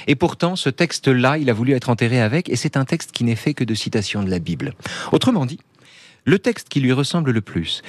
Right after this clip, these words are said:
qui dit le mieux celui qu'il est, c'est un texte qu'il a écrit sous la dictée d'un autre, la dictée de Dieu. Et ce dispositif qui veut que l'intimité soit une altérité,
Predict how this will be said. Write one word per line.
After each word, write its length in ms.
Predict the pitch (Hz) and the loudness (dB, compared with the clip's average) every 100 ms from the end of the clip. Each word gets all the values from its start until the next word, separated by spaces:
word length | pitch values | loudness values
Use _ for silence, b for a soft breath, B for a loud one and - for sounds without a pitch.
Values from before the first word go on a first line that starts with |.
| B | B
qui 100 | 165 | 0
dit 140 | 156 170 | 2 2
le 80 | |
mieux 180 | 165 185 | 2 0
celui 300 | 180 135 120 | -2 -4 -4
qu'il 180 | - 98 | -6 -4
est, 160 | 104 - - B | -4 -8 -18 B
c'est 180 | - 131 | -2 0
un 80 | 127 | 2
texte 240 | 147 - | 0 -4
qu'il 160 | - 123 | -2 2
a 60 | 120 | 2
écrit 260 | - 131 | 0 -4
sous 120 | - | 0
la 120 | 131 104 | 0 0
dictée 240 | 98 107 | -2 0
d'un 180 | 107 120 | 2 0
autre, 300 | 104 85 - | -2 -6 -4
la 140 | - | -2
dictée 260 | 85 - 107 | -2 -2 -2
de 80 | 107 | -2
Dieu. 200 | 87 80 - - B - 131 127 | -4 -10 -12 -10 B -6 -4 0
Et 220 | 147 127 - B | 2 2 0 B
ce 160 | 139 | -2
dispositif 920 | 135 220 - 160 113 - 131 - - | 0 -2 0 0 -2 -8 -10 -12 -8
qui 160 | - 185 | 0 2
veut 200 | 185 180 | 4 2
que 260 | - 98 76 - B B B | 2 -4 -4 -10 B B B
l'intimité 1160 | 127 214 302 285 - 262 240 226 202 - 151 - - _ _ _ _ - | 4 6 6 4 0 2 4 2 2 2 2 0 -12 _ _ _ _ -6
soit 340 | - 165 - | 2 2 2
une 140 | 139 175 | 2 2
altérité, 560 | 185 147 104 95 73 | 2 -2 -4 -8 -12